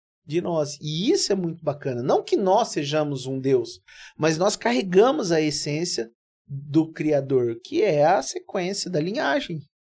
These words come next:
né? E é exatamente isso, cara. Não, não tem,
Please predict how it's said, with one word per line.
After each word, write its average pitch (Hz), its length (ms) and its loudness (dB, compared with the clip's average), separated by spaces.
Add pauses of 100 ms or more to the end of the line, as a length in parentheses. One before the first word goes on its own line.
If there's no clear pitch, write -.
(180)
né? - 200 -12 (240)
E 127 60 -6
é - 200 -2
exatamente - 760 -6
isso, 170 180 -12
cara. 110 260 -14
Não, 202 340 -14 (460)
não 175 180 -8
tem, 208 340 -4